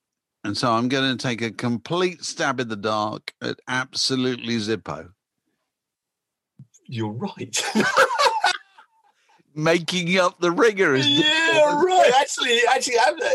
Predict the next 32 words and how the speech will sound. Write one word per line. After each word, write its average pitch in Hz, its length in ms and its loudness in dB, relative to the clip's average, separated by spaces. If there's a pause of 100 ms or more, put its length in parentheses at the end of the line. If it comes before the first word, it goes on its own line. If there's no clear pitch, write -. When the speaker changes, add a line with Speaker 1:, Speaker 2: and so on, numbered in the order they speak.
(120)
Speaker 2:
it 196 80 -4
was 240 260 6
actually 185 340 0
the 185 40 0
name 190 180 4
of 170 60 -2
an 180 80 2
anthology 185 600 0
of 135 160 -4
Bay 160 240 2
Area 151 320 2
punk 160 300 -6 (120)
fanzines. 143 380 -4
But 233 100 2
Speaker 1:
Oh, 240 80 6 (140)
Speaker 2:
it's 180 80 4
Speaker 1:
right, 156 200 6
Speaker 2:
not 247 160 4
Speaker 1:
okay. - 100 4
Speaker 2:
actually, 175 280 -2
no, 143 140 6
but 151 120 0
it's 143 160 -2
not. 165 340 4
Speaker 1:
Okay. 147 180 -8 (220)
Speaker 2:
It's 147 200 -2
not. 185 320 2
It's 135 120 -2
a 151 80 -2
made. 170 220 2
It's 139 220 0
not 175 280 2